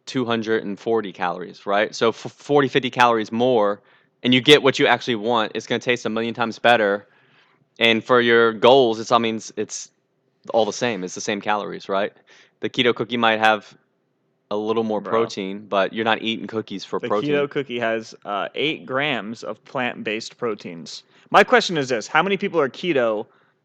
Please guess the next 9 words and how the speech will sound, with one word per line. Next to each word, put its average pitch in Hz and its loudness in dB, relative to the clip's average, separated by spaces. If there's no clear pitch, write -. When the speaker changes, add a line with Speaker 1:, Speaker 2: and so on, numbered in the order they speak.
Speaker 2:
that 131 8
are 131 6
also 127 2
vegan 107 -8
or 170 10
even 165 4
care 165 4
about 107 0
that? 57 -12